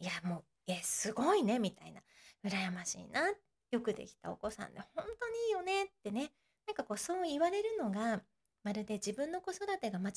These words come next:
ってなかったんだって、なんか認めてもらえたみたいで嬉しくて、あの、「ほんとトンビが鷹を生んだってこういうこと言うのよね」みたいなね。あの、「私の、あの、一番の功績はあなたを生んだことだから」みたいなことをね、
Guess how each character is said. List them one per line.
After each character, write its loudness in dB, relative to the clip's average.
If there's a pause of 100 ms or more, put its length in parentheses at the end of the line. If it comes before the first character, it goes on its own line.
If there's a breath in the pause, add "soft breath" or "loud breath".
(160)
っ 0
て 2
な 2
か 2
っ -4
た 2
ん -2
だ 6
っ 2
て、 -6 (380)
な -10
ん -12
か -2
認 0
め 0
て -2
も 0
ら 0
え -4
た -8
み -6
た -2
い -2
で 4
嬉 2
し -2
く -14
て、 0 (580 soft breath)
あ 0
の、 0
「ほ -4
ん -2
と -2
ト -2
ン 2
ビ 4
が 0
鷹 0
を 4
生 2
ん -2
だ 0
っ 0
て -2
こ 0
う 8
い 8
う 8
こ 8
と 2
言 2
う 0
の -2
よ -2
ね」 4
み -2
た -8
い -12
な -20
ね。 0 (320 soft breath)
あ 2
の、 4
「私 2
の、 4
あ 4
の、 2
一 4
番 2
の 0
功 -4
績 -2
は 4
あ 2
な 2
た 4
を -4
生 4
ん 0
だ 0
こ -6
と 0
だ 2
か -2
ら」 -6
み -12
た -6
い -2
な -4
こ 2
と -2
を 4
ね、 0